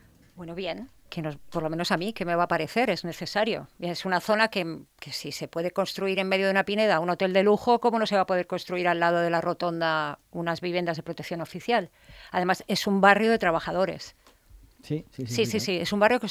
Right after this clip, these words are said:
Speaker 1: todos son trabajadores. Podríamos también acabar con los edificios mixtos, por favor.
Speaker 2: Mixtes vols dir on es combina lloguer
Speaker 1: Oh,
Speaker 2: turístic i
Speaker 1: exactamente,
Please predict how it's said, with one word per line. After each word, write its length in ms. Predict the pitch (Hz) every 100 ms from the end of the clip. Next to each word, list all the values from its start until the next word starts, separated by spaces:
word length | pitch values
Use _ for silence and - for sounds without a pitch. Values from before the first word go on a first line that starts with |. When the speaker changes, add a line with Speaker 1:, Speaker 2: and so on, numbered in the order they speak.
| -
Speaker 1:
todos 220 | 202 202
son 140 | - 180
trabajadores. 600 | 170 165 165 160 160 - - -
Podríamos 420 | 190 190 208 220
también 220 | - 208 202
acabar 360 | 202 190 196
con 140 | - 180
los 120 | 180
edificios 480 | 165 196 180 165 185
mixtos, 420 | 190 - 160 -
por 180 | 165 -
favor. 340 | 165 165 - - _ - _ _ _ 127
Speaker 2:
Mixtes 280 | 165 175 214
vols 140 | 196 165
dir 160 | 226
on 80 | 208
es 120 | 170
combina 440 | 170 165 180 175 170
lloguer 220 | 165 190
Speaker 1:
Oh, 80 | 208
Speaker 2:
turístic 300 | 202 190 202
i 60 |
Speaker 1:
exactamente, 360 | 185 170 156